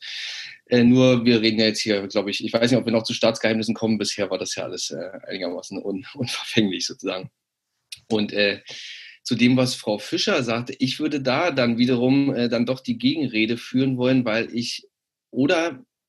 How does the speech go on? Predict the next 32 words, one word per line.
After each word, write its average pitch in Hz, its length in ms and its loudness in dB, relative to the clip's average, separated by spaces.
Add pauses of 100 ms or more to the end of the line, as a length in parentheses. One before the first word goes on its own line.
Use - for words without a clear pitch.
(120)
oder 147 180 4
es 135 140 0
liegt 143 160 -2
wieder 123 240 4
daran, 110 280 0
dass 117 120 -2
ich 120 100 -4
diesen 110 200 -6
Berlin-Fokus 139 640 0
habe 131 260 0
und, 113 340 -2
äh, 110 160 -6
wir 117 160 2
als - 220 -4
Medien 120 340 6
natürlich 113 420 -2
immer 107 320 0
scharf 104 340 -2
sind 107 180 -4
auf 98 100 -10
Sachen, 104 320 -8
die, 104 240 -2
ähm, 92 380 -4
nicht 120 280 0
so 135 100 -2
gut 135 200 -6
funktionieren 143 640 2
und, 104 280 -4
äh, 101 160 -6
da 101 160 -4
immer 101 160 -2
natürlich 104 540 -6